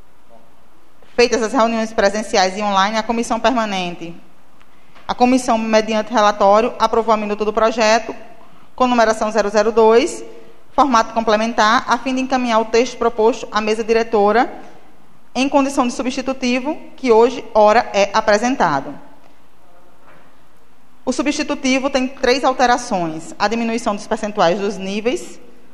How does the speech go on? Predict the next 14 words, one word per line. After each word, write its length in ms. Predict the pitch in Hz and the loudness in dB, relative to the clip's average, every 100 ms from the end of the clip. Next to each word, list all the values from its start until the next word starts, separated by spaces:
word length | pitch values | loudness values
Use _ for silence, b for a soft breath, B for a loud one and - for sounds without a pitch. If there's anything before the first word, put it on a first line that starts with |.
| - - - - - | -16 -16 -16 -16 -4
e 80 | 247 | 2
referências 680 | 220 220 202 190 220 233 | 2 4 2 2 0 0
do 100 | 214 | 0
plano 280 | 240 208 196 | 0 0 0
em 60 | 196 | -2
comento, 560 | 233 220 196 208 277 320 - - | -2 0 -2 -2 -2 -4 -8 -6
bem 200 | 185 277 | 0 0
como 280 | - 247 240 | 2 2 4
equaliza 480 | 254 247 214 226 240 | 4 2 2 0 -2
os 80 | 233 | -2
vencimentos 460 | 247 254 220 214 | -4 -4 -6 -6
dos 120 | 226 | -6
servidores 460 | - 226 202 202 202 | -2 -2 -2 -4 -4
comissionados, 760 | 214 202 208 208 170 180 240 | -8 -6 -6 -2 0 0 -2